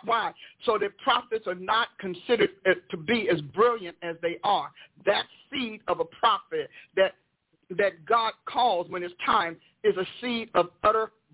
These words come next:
brilliance. And you see that brilliance when they're little kids, when they're little tykes. They start having these blurt outs that you're like, "How do you know that?" And then it gets scared. "I don't know."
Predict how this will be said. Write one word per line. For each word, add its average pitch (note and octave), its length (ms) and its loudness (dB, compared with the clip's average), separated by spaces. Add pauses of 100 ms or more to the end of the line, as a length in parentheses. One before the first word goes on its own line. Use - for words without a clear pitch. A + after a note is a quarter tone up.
brilliance. D#3 400 0 (1800)
And G#3 160 4
you F#3 120 -6 (160)
see C4+ 160 -4
that A3 200 0
brilliance A3 420 0
when G3 120 -8
they're D#3+ 140 -2
little F#3+ 220 -2
kids, D3+ 320 -6 (1400)
when G3 160 2
they're F#3 120 2
little A3+ 220 2 (100)
tykes. F#3+ 360 -4 (400)
They G#3+ 200 2
start G3 240 0
having G3+ 320 -4
these F#3+ 160 -8 (100)
blurt A3 240 4
outs E3 300 -2
that E3 160 -8
you're G#3+ 100 -10
like, G3 180 0 (120)
"How - 240 -2
do C#4+ 80 -2
you C#4 80 -2
know B3+ 120 6
that?" G#3+ 220 0
And G#3+ 140 -4
then A3 100 2
it G3+ 80 -6
gets G3+ 120 -4
scared. F#3 180 0
"I E4 60 0
don't G4+ 220 -2
know." F#4+ 160 0